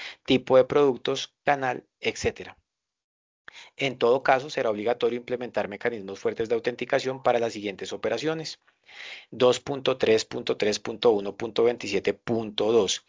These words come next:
Las operaciones realizadas con tarjetas débito y crédito en territorio nacional, ambiente presente, cuando el emisor sea colombiano y superen parámetros establecidos en cumplimiento de lo dispuesto en subnumeral dos punto tres punto tres punto uno punto veintiséis del presente capítulo.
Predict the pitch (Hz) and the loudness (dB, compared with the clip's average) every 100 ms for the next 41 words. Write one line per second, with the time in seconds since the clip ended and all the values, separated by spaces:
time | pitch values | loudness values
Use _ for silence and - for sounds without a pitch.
0 | - - - - 123 117 120 127 113 107 | -20 -16 -16 0 4 4 6 4 4 2
1 | 104 117 127 113 104 - 113 117 113 101 | 2 0 2 4 2 2 0 0 0 -2
2 | 95 92 120 127 131 139 131 120 123 135 | -2 4 4 4 -2 -6 0 4 4 2
3 | 143 135 127 120 104 104 120 120 104 139 | -2 0 0 0 -2 -2 -4 -2 2 2
4 | 151 - 113 104 98 107 - 117 104 147 | 2 -2 -4 -4 -4 -2 0 2 2 0
5 | - 151 135 123 113 104 101 92 104 - | -2 -2 0 0 -2 -4 -6 -2 -4 -2
6 | 127 104 120 139 131 127 104 95 113 107 | -2 2 2 2 -2 0 0 2 2 2
7 | 95 - 107 - 120 131 135 127 127 - | 0 -6 -6 -2 -2 -2 -2 -4 -4 -10
8 | - - 131 131 139 139 135 131 123 135 | -18 -8 -4 -2 -4 -4 -2 -2 0 2
9 | 127 127 _ _ - 123 123 123 127 113 | 2 0 _ _ 2 6 6 4 2 2
10 | 127 - 120 117 117 127 117 117 107 113 | 0 -2 -4 -4 0 4 4 4 0 -2
11 | - 117 110 117 104 98 110 104 101 101 | -2 -6 -4 -2 -2 -6 -8 -6 -4 -4
12 | 95 107 101 104 95 95 - 104 104 113 | -6 -6 -2 0 0 -6 -8 -2 0 0
13 | 107 113 113 110 107 110 101 85 - 90 | -2 0 0 0 -4 -6 -8 -8 -4 -2
14 | - 87 - | -2 -6 -12